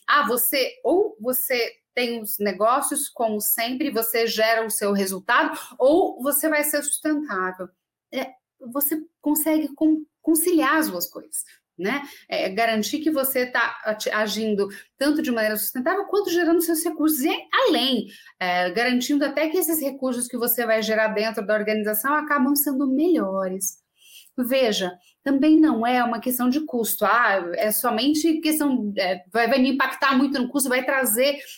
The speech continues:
né, maiores investimentos aqui quando se for aplicar as práticas de sustentabilidade." Talvez não. Em muitas ocasiões e exemplos que nós vemos, é até o contrário.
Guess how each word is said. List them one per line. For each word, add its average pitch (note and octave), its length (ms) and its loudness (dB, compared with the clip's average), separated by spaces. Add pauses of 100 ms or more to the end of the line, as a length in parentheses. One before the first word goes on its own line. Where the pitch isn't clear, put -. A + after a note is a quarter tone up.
(120)
né, B3+ 120 0
maiores B3+ 440 2
investimentos B3 880 0
aqui B3+ 400 -4
quando B3+ 220 0
se B3 180 -8
for B3 120 -2
aplicar B3 560 -2
as B3 140 -4
práticas A#3 420 -2
de G#3+ 80 -4
sustentabilidade." G3+ 800 -4 (340)
Talvez C4 480 -2
não. G3 320 0 (640)
Em B3 180 4
muitas E4+ 380 4
ocasiões G#3+ 880 -2
e G#3 100 0
exemplos A3+ 600 -2
que - 80 -10
nós F3+ 300 -4
vemos, A#3+ 320 0
é C#4 80 2
até D4 200 2
o D#4 120 4
contrário. C4+ 760 0